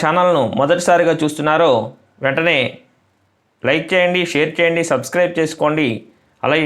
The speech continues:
గంట సింబల్ని యాక్టివేట్ చేసుకోండి. తెలుగు భాషను నేర్చుకునే ప్రయత్నం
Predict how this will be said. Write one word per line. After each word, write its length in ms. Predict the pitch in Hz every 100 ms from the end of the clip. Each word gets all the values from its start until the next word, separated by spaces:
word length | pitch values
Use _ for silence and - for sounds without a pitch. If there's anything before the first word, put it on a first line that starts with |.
| 131
గంట 140 | 139 -
సింబల్ని 300 | 180 180 160
యాక్టివేట్ 320 | 147 151 147 147
చేసుకోండి. 440 | 139 - 147 151 120 101 - _ _ _ _ _ _ 170
తెలుగు 220 | 190 185 165
భాషను 260 | 165 165 151
నేర్చుకునే 360 | 147 - 147 139
ప్రయత్నం 340 | 139 147 156